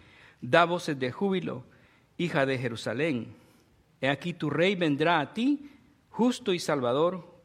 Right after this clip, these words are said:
humilde y cabalgando sobre un asno, sobre un pollino, hijo de asna".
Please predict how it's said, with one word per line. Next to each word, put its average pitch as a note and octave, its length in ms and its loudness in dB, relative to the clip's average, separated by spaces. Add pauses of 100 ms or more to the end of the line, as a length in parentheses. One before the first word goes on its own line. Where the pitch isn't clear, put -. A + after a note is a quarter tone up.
(160)
humilde F3+ 640 -2
y B2 80 -10
cabalgando B2+ 680 -2
sobre A2+ 300 -6
un A#2 160 -2
asno, F3 380 -2 (400)
sobre B2 420 -2
un E3+ 200 -2
pollino, D3 640 -2 (160)
hijo C#3+ 420 -8 (300)
de G#2+ 320 -12
asna". - 380 -10